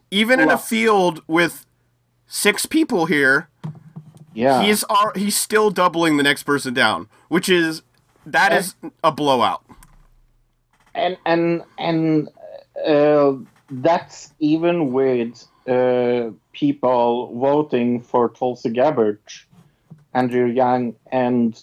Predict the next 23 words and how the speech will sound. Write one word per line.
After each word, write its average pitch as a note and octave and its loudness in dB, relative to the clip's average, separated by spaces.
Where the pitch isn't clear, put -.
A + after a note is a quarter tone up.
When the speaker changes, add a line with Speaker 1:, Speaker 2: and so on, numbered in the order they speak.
Speaker 2:
To-, B2+ 0
uh, A#2+ 0
John B2 -2
Delaney, C#3 2
and A2+ -2
Speaker 1:
Very G3 2
Speaker 2:
things - -8
Speaker 1:
few. C#3+ -2
Speaker 2:
like F#2+ -8
that. C3 2
Speaker 1:
I E3+ 2
mean, D#3 0
one D3+ 0
and C#3+ 0
two, C3 -6
Speaker 2:
Yeah. C#3 0
Speaker 1:
and A2+ -6
yeah, A2 -6
n-, C3 -8
not C#3 -2
very A#2+ -2
many. A2 -4
But, A2 -4